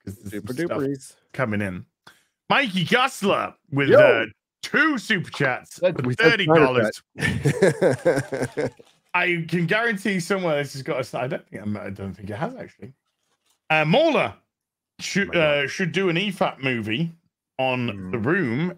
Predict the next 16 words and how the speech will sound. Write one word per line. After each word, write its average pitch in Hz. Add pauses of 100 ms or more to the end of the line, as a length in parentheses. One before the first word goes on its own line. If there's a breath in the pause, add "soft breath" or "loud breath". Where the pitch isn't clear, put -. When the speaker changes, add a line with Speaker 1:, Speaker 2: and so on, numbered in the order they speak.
Speaker 1:
and 113
The 120
Cat -
in 135
the 110
Hat 147
with 101
Mike 123
Myers, 120 (280)
Speaker 3:
<laughs> -
Speaker 1:
since 131
both 170
turned 180
twenty 185
years 151 (100)
old 123